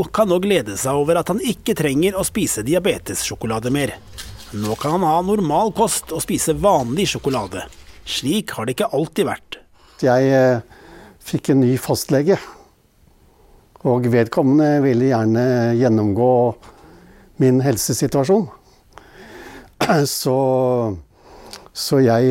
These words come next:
Speaker 2: eh, tok da prøver og ble sendt på sykehus for å ta saker og ting der også. Og,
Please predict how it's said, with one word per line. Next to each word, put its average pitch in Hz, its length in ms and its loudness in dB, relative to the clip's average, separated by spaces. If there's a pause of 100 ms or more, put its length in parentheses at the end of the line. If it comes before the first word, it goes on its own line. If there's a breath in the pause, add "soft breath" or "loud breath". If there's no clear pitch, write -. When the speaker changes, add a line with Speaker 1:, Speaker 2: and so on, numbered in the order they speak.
Speaker 2:
eh, 120 920 0 (280)
tok 127 160 -4
da 127 160 4
prøver 127 560 2
og 117 540 0 (180)
ble 143 80 2
sendt 120 300 -2
på 131 100 0
sykehus 123 400 -2
for 131 220 -2
å 110 100 -2
ta 110 220 -6 (340 loud breath)
saker - 380 -2
og - 20 -6
ting 123 160 -2
der 127 160 2
også. 185 240 0 (1120 loud breath)
Og, 131 240 2